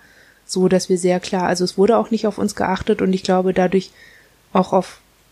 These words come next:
darauf, wie es uns geht oder dass wir tatsächlich in Not sind. Das, das war in der Situation für das Außen entweder nicht sichtbar oder nicht relevant.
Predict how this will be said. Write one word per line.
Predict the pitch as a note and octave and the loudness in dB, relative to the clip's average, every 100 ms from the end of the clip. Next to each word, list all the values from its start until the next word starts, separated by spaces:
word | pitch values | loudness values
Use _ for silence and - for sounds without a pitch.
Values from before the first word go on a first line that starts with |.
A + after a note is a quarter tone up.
| - | -10
darauf, | G3+ F3+ F3 F3+ - | -4 -2 0 -2 -2
wie | |
es | F#3 | -2
uns | - F#3 - | 0 -2 -2
geht | F3+ F3 E3+ | 2 2 2
oder | F3 F3 | 0 0
dass | F#3 - | 0 -2
wir | F#3 | -2
tatsächlich | F#3+ F#3+ F#3 F#3+ G3 | 0 0 -2 -2 0
in | F#3 | 2
Not | F#3 F#3+ | 2 2
sind. | F#3 F3 | 0 -2
Das, | F3+ - - | -4 -6 -10
das | F#3 F#3 | -8 -2
war | F#3 E3+ | 0 2
in | F#3 | 2
der | F#3 | 0
Situation | F#3+ - F3+ - F#3 F#3 | -2 -4 -4 0 2 2
für | - | 0
das | F#3 - | -4 -2
Außen | E3 F3 G#3 | 0 2 0
entweder | F#3+ F#3 F#3+ F3 | 0 0 0 0
nicht | F3 - | 0 -2
sichtbar | F#3+ - A3 G3+ | -4 -2 0 0
oder | F3+ | 0
nicht | F3 - | -2 -4
relevant. | F3+ E3+ E3+ G3+ | -4 -2 -2 -2